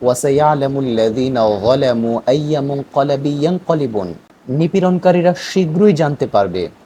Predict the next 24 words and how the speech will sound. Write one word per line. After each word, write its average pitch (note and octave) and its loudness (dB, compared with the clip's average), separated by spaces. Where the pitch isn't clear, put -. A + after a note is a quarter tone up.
তাদের A#2 0
গন্তব্যস্থল A#2+ -4
কেমন। G#2 -2
আর B2+ 2
রাসূলুল্লাহ D3 2
সাল্লাল্লাহু D3 0
আলাইহি D3+ 2
ওয়াসাল্লাম D#3+ 0
বলেছেন, E3+ 0
"নিশ্চয়ই F#3 0
যারা C#3+ 4
মানুষকে C3 -2
অন্যায়ভাবে C#3 0
কষ্ট - -4
দেয়, A2+ 0
আল্লাহ C3+ -2
তাআলা D3 0
তাদেরকে C#3+ -6
শাস্তি - -4
প্রদান A2 -2
করবেন।" F2 -6
প্রিয় D#3 6
বন্ধু, B2 0
আল্লাহ D3 0